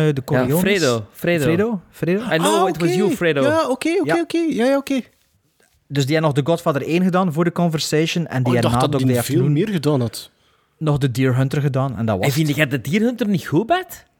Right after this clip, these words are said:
Speaker 1: Nee, ik vind dat veel te lang. Die trouw-,
Speaker 2: Allee,
Speaker 1: die
Speaker 2: jong.
Speaker 1: trouwscène, jongen, dat is een, dat
Speaker 2: Dat
Speaker 1: is godver-
Speaker 2: is, dat is een monument, die film.
Speaker 1: Mooi, jongen. Die trouwscène, het is precies zo, dan, dan, een, dan een home video van iemand zo trouw van anderhalf uur dat eerst moet kijken voordat de rest
Speaker 2: Maar,
Speaker 1: begint.
Speaker 2: maar
Speaker 1: Mooi.
Speaker 2: dat,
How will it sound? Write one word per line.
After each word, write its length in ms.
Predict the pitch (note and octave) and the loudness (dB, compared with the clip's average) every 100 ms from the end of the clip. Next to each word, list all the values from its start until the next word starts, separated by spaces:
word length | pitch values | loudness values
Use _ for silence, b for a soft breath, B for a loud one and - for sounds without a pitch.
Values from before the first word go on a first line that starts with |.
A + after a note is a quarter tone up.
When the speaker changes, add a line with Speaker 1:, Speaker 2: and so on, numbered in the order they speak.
| _ | _
Speaker 1:
Nee, 180 | G#2+ G2+ | -2 0
ik 100 | G2 | 0
vind 80 | - | 0
dat 100 | F#2+ | 0
veel 100 | G#2+ | 2
te 100 | G2 | 0
lang. 260 | F#2 F2 E2+ | 0 0 -2
Die 200 | G#2 A2 | -2 -2
trouw-, 180 | - A#2+ | 0 0
Speaker 2:
Allee, 120 | C3+ - | 0 0
Speaker 1:
die 80 | C#4+ | 0
Speaker 2:
jong. 120 | C#4 | 0
Speaker 1:
trouwscène, 640 | G3+ D#3 F3+ - E3+ D3+ B2+ | 0 2 0 0 0 0 0
jongen, 220 | B2 A#2+ | 0 -2
dat 140 | A2+ | -2
is 120 | C#3+ B2+ | -4 -4
een, 120 | B2 | -6
dat 80 | C3+ | -4
Speaker 2:
Dat 100 | C3+ | -2
Speaker 1:
is 80 | |
godver- 280 | - E3 D3 | 0 0 0
Speaker 2:
is, 260 | C3 - - | -2 -4 -8
dat 180 | D#3+ - | -2 -2
is 260 | G#3 E3+ - | -2 -4 -4
een 300 | F3 E3 D#3 | -2 -2 -2
monument, 580 | D#3 F3 D#3+ D3+ A#3 G#3+ | -2 0 2 2 0 0
die 180 | E3+ C#3 | -2 -2
film. 300 | C#3+ B2+ A#2 | 0 -2 -2
Speaker 1:
Mooi, 380 | F#2+ G2 G2 G2+ | -4 -2 -2 -2
jongen. 260 | G2+ G#2+ | -4 -2
Die 180 | A#2+ B2+ | -2 -2
trouwscène, 500 | C3 E3 E3 D3+ C#3 | 0 0 0 0 0
het 140 | B2 | 0
is 120 | C3+ - | -2 -4
precies 440 | B2 F#3 F#3+ E3 | -4 0 0 0
zo, 220 | F3+ F3 | 0 0
dan, 240 | D3+ C#3+ D3 | -2 -2 -2
dan, 200 | D3 C3+ | -2 0
een, 240 | C3 C3 | 0 0
dan 160 | C3+ B2+ | 0 0
een 80 | A2+ | 2
home 240 | C3+ F#3 | 2 0
video 240 | F3 F#3+ E3 | 0 0 2
van 140 | D#3 | 2
iemand 260 | D#3 C#3+ C3+ | 2 0 -2
zo 120 | B2+ | -2
trouw 220 | C#3 F#3+ | 0 0
van 140 | F3+ | 2
anderhalf 400 | C3+ B2+ G#2+ G#2+ | 2 2 0 0
uur 80 | A2+ | -2
dat 140 | A2+ G#2+ | -2 -2
eerst 180 | G#2+ A2 | -4 -6
moet 140 | G#2 | -6
kijken 240 | A2 A2 | -4 -4
voordat 220 | G2 G2+ - | -2 -4 -2
de 40 | |
rest 120 | F#2+ | -2
Speaker 2:
Maar, 80 | F#2+ | -2
Speaker 1:
begint. 480 | F2+ - E2 E2 - | -4 -4 -6 -8 -6
Speaker 2:
maar 160 | D3+ D#3 | 0 2
Speaker 1:
Mooi. 120 | D#3 | 2
Speaker 2:
dat, 160 | D#3+ | 0